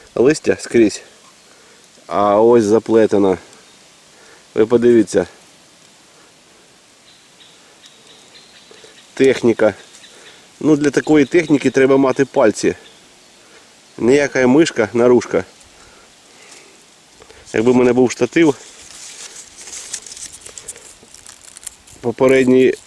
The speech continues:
листок, він розрізаний навпіл, розірваний навпіл. І замотаний, ай, мене за вуха кусає комар, і замотаний навколо переднього листка. І таке, таке, таке ось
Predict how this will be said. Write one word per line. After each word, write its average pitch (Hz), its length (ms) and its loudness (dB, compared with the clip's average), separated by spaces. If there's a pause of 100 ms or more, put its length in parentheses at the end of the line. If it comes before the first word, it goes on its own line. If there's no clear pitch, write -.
(120)
листок, 123 540 0 (1900)
він 127 200 2
розрізаний 120 600 2
навпіл, 127 460 0 (320)
розірваний 123 560 2
навпіл. 98 420 0 (520)
І 160 240 2
замотаний, 139 680 2 (200)
ай, - 260 -2
мене 113 220 2
за 113 100 2
вуха 110 200 0
кусає 110 300 -2
комар, 110 280 -2 (560)
і - 120 -2
замотаний 131 680 2
навколо 123 520 0 (1700)
переднього 113 500 2
листка. 104 420 -2 (240)
І 123 120 -4
таке, 127 420 0
таке, 123 280 -2
таке 117 400 0
ось 117 260 -4